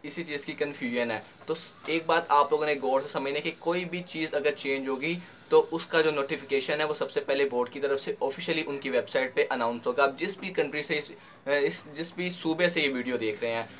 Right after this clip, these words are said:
उस हर सूबे के जो board है उसके official website पे new notification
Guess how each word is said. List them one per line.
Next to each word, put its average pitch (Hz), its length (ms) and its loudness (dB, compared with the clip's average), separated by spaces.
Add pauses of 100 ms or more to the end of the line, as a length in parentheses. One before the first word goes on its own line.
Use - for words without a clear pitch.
(560)
उस 180 280 -4
हर 180 240 4
सूबे 156 360 2
के 165 260 4
जो 156 240 4 (480)
board 143 400 8
है 147 120 8
उसके 151 540 2 (100)
official 175 400 4
website 131 520 2
पे 165 240 6 (280)
new 151 320 2 (280)
notification 143 680 0